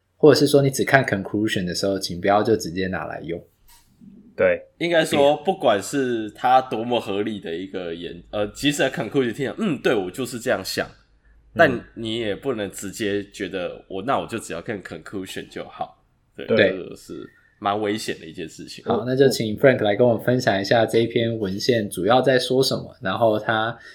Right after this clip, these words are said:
Speaker 1: 疑问的地方或有争议的地方是在哪里。
Speaker 2: 我刚其实有，
Speaker 3: 哦，那这
Speaker 2: 有仔细看了一下，我觉得，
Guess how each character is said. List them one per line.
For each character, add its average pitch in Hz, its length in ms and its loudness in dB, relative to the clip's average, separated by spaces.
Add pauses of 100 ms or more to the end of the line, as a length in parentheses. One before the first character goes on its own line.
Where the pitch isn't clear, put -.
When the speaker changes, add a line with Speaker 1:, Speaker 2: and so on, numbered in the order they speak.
(120)
Speaker 1:
疑 98 160 0
问 170 160 8
的 113 80 4
地 117 200 0
方 110 180 -2
或 117 160 2
有 82 80 0
争 - 180 -2
议 131 120 -2
的 92 100 0
地 98 160 -4
方 90 180 -6
是 92 80 -10
在 85 160 -4
哪 - 220 -12
里。 - 80 -16 (720)
Speaker 2:
我 110 100 -4
刚 131 220 0
其 131 120 -2
实 104 100 -4
有， 131 60 0
Speaker 3:
哦， 151 100 4
那 98 40 4
这 92 160 4
Speaker 2:
有 98 160 -4
仔 - 140 -16
细 107 180 -8
看 98 220 -4
了 90 100 -6
一 87 140 -8
下， 92 180 -4
我 87 120 -6
觉 - 280 0
得， 131 60 -4